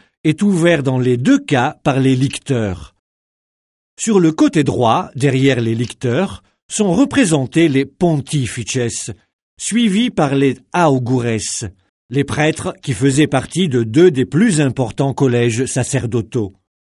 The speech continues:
Selon une autre interprétation, les pontifices seraient suivis par les consules, les magistrats suprêmes. Parmi les personnages identifiés avec certitude, il y a Auguste lui-même,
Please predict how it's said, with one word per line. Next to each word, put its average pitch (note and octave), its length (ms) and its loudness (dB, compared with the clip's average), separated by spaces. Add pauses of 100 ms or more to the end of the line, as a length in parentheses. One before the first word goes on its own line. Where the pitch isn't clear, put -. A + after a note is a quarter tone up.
(280)
Selon A3+ 420 2
une D#3 160 2
autre C4+ 220 2
interprétation, C#3 840 -2 (280)
les G#3+ 240 0
pontifices G#3 1200 -2 (200)
seraient G3+ 360 2
suivis A3 480 -2
par D#3+ 240 0
les D3+ 280 0
consules, B2 640 0 (500)
les E3 120 4
magistrats C3+ 600 0
suprêmes. G2+ 720 -6 (800)
Parmi D3+ 340 0
les C#3+ 120 4
personnages B2+ 640 0
identifiés C#3 680 0
avec A#2 200 -2
certitude, C3 800 -2 (300)
il G#3+ 180 4
y C#3+ 80 4
a D3 220 2
Auguste D#3 520 2
lui-même, B2+ 720 0